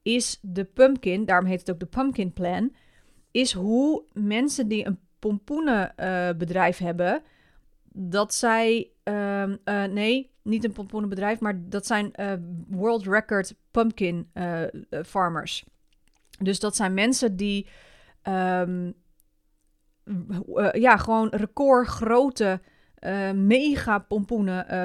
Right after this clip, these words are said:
weten te kweken. En dat heb-, daar hebben ze dus een specifieke strategie voor.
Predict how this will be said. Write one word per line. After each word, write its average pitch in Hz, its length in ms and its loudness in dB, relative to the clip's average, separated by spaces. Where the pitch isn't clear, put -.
weten 208 380 0
te 196 80 -8
kweken. 226 680 2
En 214 140 2
dat 208 120 0
heb-, 208 280 2
daar 196 140 0
hebben 254 240 2
ze 262 80 -6
dus 233 160 0
een 233 80 -2
specifieke 214 800 -2
strategie 233 800 -4
voor. 330 340 -6